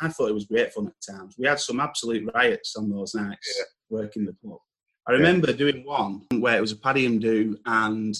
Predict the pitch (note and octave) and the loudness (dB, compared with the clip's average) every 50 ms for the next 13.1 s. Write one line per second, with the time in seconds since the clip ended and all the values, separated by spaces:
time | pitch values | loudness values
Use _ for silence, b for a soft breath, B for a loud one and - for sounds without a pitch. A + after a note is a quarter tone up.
0 | - _ _ _ _ C3+ C#3 C#3+ D3 C3+ - - - C3 C3+ C3 B2 - - - | -10 _ _ _ _ 4 6 6 6 6 2 0 0 2 2 2 2 0 -4 -6
1 | G#2 F#2+ E2+ E2 D#2 - _ _ _ _ _ _ _ _ A#2 A#2 A2+ B2 A#2+ A#2 | -6 -6 -6 -8 -10 -12 _ _ _ _ _ _ _ _ -6 -2 0 2 4 4
2 | A#2 A#2 A2+ G#2+ A2 - C3+ C#3+ D3 C#3 - - C3+ C3 A#2+ A2 G2+ G2 F#2 F2 | 4 4 2 0 -2 -2 0 2 2 2 2 2 2 4 4 4 2 0 -4 -8
3 | - _ _ _ _ - A2 - - C#3+ C#3+ C3 - - A#2+ A2 - - A2 G#2+ | -12 _ _ _ _ -20 -16 0 2 2 4 4 2 -2 -2 -2 -2 -2 -2 0
4 | G#2 G2 G#2+ G#2 - - - - A2 G#2 G2+ - - B2 A#2 A2+ A2+ - - G#2+ | 0 0 -2 -2 -4 -4 -6 -6 -6 -4 -6 -4 -2 -2 -2 -2 -2 -2 -4 -6
5 | G#2+ B2 A2+ - - B2+ A#2+ - - A2+ A#2 A#2 A2+ G#2+ - - G#2 F#2 F2 - | -4 -2 -4 -4 -4 -4 -6 -6 -6 0 0 0 0 0 -2 -6 -6 -8 -6 -8
6 | G#2+ G2 G2 G2 G2+ G2+ G2 G#2 G2+ G2+ - - - _ _ _ _ _ _ _ | -8 -8 -8 -10 -10 -10 -8 -8 -8 -8 -10 -14 -18 _ _ _ _ _ _ _
7 | _ _ _ _ _ _ _ - - B2 B2 A#2 A#2+ C3 C3+ C#3 C#3+ C#3+ - A2+ | _ _ _ _ _ _ _ -6 0 2 4 4 4 4 2 2 0 -2 -4 -2
8 | - - - C#3+ C3+ C3 B2+ B2 A#2+ A#2+ G#2+ G#2+ - D3+ D3 C#3 C#3 C#3+ C3 - | -2 0 2 2 4 4 4 2 0 -2 -4 -4 0 2 2 2 2 0 0 0
9 | - G#2+ G2 F#2 F#2 F#2+ - - - - G#2 - - A2+ - - A#2 A2 G#2+ G2+ | -4 -6 -6 -6 -8 -14 -18 -18 -12 -8 -8 -8 -6 -6 -2 -2 0 -2 -2 -4
10 | - A2+ G#2 G2+ G2+ - G#2+ G#2 G#2+ G2+ - _ A#2+ G#2 G#2 G2+ - _ G#2+ G#2 | -4 -4 -4 -4 -4 -4 -8 -8 -10 -12 -10 _ -8 -6 -6 -8 -10 _ -8 -6
11 | G2+ G2 G2 - G#2+ F#2+ F#2+ F#2 F#2+ F#2 E2 _ _ _ _ _ _ A2+ A2 A#2 | -6 -6 -6 -6 -8 -8 -8 -10 -14 -18 -20 _ _ _ _ _ _ -2 0 2
12 | A#2 A2+ G#2 F#2+ - - - - _ _ _ _ - A2 G#2+ G#2+ G#2 G#2+ G#2+ A2 | 2 2 0 -2 -4 -8 -12 -14 _ _ _ _ -4 -2 0 2 2 2 2 0
13 | A2 G2+ | -2 -4